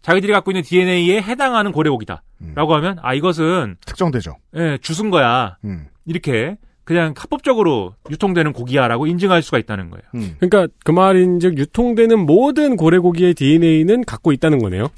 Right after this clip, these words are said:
Speaker 1: 근데 또 그렇지가 않아요, 또. <laughs>
Speaker 2: 그렇죠.
Speaker 1: 음. 그래서 경찰 얘기는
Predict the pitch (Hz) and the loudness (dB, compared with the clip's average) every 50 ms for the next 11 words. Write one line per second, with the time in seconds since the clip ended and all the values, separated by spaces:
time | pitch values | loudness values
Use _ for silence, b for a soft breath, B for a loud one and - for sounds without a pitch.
0 | b b b b b b b b b b b b - 240 262 302 311 - 311 220 | b b b b b b b b b b b b -6 -2 -2 -2 -2 -2 -4 -2
1 | - 196 240 269 247 - 311 240 185 156 160 175 165 139 - - 107 85 - _ | 0 0 0 0 -2 0 2 4 6 6 6 4 2 0 -2 -6 -10 -12 -12 _
2 | _ 254 311 - 226 220 - 269 269 - 285 - - 302 311 - - 285 - - | _ -4 -2 0 2 4 4 4 4 6 4 4 4 4 2 2 2 -2 -4 -2
3 | - 185 185 - - 147 95 - _ _ _ _ _ _ _ _ 214 B 117 208 | -2 -4 -4 -4 -8 -14 -14 -16 _ _ _ _ _ _ _ _ -20 B -16 -16
4 | 196 80 B B B B B B B _ - 233 240 254 240 233 233 233 - - | -16 -16 B B B B B B B _ -2 2 2 4 4 4 0 0 0 -2
5 | 175 214 220 - 233 240 220 190 156 139 131 139 135 | -2 -2 0 -2 0 0 0 0 -2 -2 -4 -6 -8